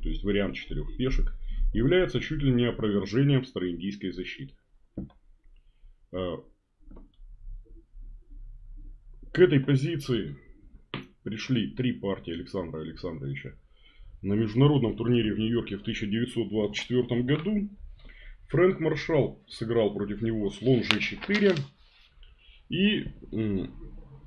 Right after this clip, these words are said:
после слон Е два, конь С шесть.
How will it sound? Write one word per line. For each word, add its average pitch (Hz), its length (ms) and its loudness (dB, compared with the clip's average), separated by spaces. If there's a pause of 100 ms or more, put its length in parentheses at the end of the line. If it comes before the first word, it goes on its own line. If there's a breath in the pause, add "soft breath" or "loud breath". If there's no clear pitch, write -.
(280)
после 135 340 6
слон 131 300 6
Е 123 160 4
два, 120 480 2 (140)
конь 101 200 0
С 120 220 -2
шесть. - 600 -2